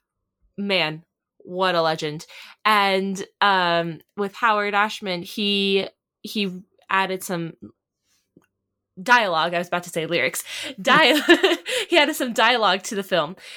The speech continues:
And, uh, this was one of those moments. So between the, originally between the de-, the fight scene with Ursula to the, to the very end, there was not going to be any dialogue whatsoever. It was all gonna be just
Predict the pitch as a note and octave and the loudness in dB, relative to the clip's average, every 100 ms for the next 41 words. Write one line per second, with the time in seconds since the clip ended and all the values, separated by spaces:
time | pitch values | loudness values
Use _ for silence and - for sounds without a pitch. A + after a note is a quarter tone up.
0 | - - G#3 F#3+ F#3 F#3 G3+ - - F3+ | -14 -4 -2 0 -2 -4 -8 -10 -6 -6
1 | F3+ G#3+ G#3+ F#3+ F3 E3+ E3+ F3 F#3 D#3 | -4 -6 -4 -2 0 0 0 0 -4 -4
2 | D#3 - - - G3+ F#3+ F#3 F#3 - - | -8 -12 -10 -2 0 2 2 0 -6 -8
3 | G#3 G#3+ A3 A3+ A3 - F#3+ G#3 G3 F#3+ | -6 -4 -2 -2 -2 -6 -4 -2 0 0
4 | F#3+ _ F#3+ F#3+ C4 C4 F#3+ F3+ F3 F#3 | -2 _ -4 0 0 -2 -4 -4 -4 -6
5 | - F#3+ F3 E3+ E3+ F3 E3 F3+ - _ | -4 -4 -4 -6 -6 -6 -4 -8 -8 _
6 | - F3 E3+ E3 E3 F#3 F#3 - - F#3+ | -8 -2 2 0 0 0 0 -4 -4 -2
7 | F#3+ F3 F#3+ F#3 G3+ G3+ G#3+ - F3 D#3+ | -2 -4 -4 -4 -2 -2 -2 -4 -4 -4
8 | D#3+ - - A3 F3+ F3 F3 E3+ E3+ E3 | -10 -14 -10 -6 -2 -2 0 0 2 0
9 | F3 A3 F3+ E3+ F3 F3 E3 E3+ E3 - | -2 -6 -6 -2 -2 -2 -6 -6 -10 -8
10 | D#3 D3+ - D#3+ D3+ - - G#2+ - E3 | -10 -8 -6 -6 -6 -8 -8 -6 -6 -8
11 | E3 - - G3+ - - D#3+ D#3+ D#3 D3+ | -10 -12 -10 -12 -12 -12 -10 -6 -6 -4
12 | D#3+ D#3+ D3+ E3+ F3 - - | -10 -12 -14 -12 -10 -12 -14